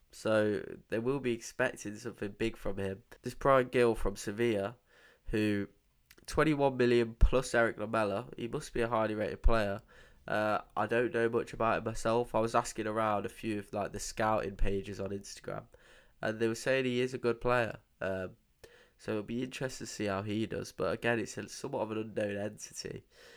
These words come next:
Obviously, with Spurs, although the movements of Harry Kane and whether he does stay or does go is absolutely massive, and it could be catastrophic if he does leave, I still, I still don't believe that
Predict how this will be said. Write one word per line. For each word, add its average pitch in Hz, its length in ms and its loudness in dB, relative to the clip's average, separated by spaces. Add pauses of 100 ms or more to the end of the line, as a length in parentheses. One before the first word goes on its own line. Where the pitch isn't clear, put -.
(340)
Obviously, 131 500 -2
with - 280 -6
Spurs, 92 640 -6 (580)
although 135 440 4 (600)
the 117 140 0
movements 107 480 2
of 95 80 -4
Harry 90 240 2
Kane 90 300 0
and 87 120 -2
whether 90 220 0
he 87 80 -2
does 95 280 0
stay 92 400 0
or 90 120 -2
does 90 320 -6
go 98 240 0
is 92 340 -4
absolutely 95 760 -4
massive, 98 680 -4
and 92 180 -4
it 62 200 -6
could - 240 -4
be 101 80 -8
catastrophic - 760 -8
if 95 120 -10
he 98 180 -10
does 107 220 -4
leave, 69 440 -12
I 104 140 -6
still, 120 340 0
I - 60 -10
still 131 320 -2
don't 120 260 2
believe 107 420 -2
that 95 260 -2